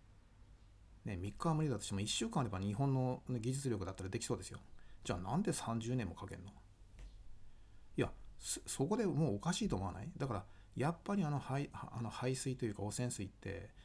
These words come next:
一気に流しちゃうとやはり相当な影響が出てくる。懸念があるから、あ、しかも海底にトンネルを作って、なんか沖合で流すんでしょ？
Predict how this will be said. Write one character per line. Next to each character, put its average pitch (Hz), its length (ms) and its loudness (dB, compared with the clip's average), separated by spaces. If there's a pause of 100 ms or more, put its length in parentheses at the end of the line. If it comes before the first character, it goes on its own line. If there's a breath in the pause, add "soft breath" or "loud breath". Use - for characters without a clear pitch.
(160 loud breath)
一 175 120 6
気 - 180 0
に 143 100 6
流 139 80 4 (120)
し 131 60 -4
ち - 100 0
ゃ 123 40 4
う 123 80 0
と 123 100 0
や 113 100 0
は 123 100 0
り 107 80 0
相 156 340 0
当 160 180 2
な 151 100 2
影 131 160 2
響 131 140 0
が 120 80 2
出 110 80 0
て 92 80 -4
く 90 80 -6
る。 110 120 -6 (1300 soft breath)
懸 135 160 2
念 185 200 6
が 190 120 2
あ 180 60 4
る 170 80 4
か 180 100 0
ら、 190 360 2 (1000)
あ、 107 60 -2
し - 80 -2
か - 80 0
も 135 100 4
海 135 260 2
底 135 140 4
に 127 100 2
ト 123 180 0
ン 123 40 2
ネ 123 80 2
ル 123 80 4
を 113 80 0
作 - 160 -4
っ - 20 -4
て、 87 300 -6
な 104 100 -2
ん 101 40 -4
か 95 100 -4
沖 98 260 0
合 120 80 4
で 110 80 0
流 107 60 0 (120)
す - 100 -8
ん 98 60 -6
で 98 80 -6
し - 100 -6
ょ？ 156 100 -4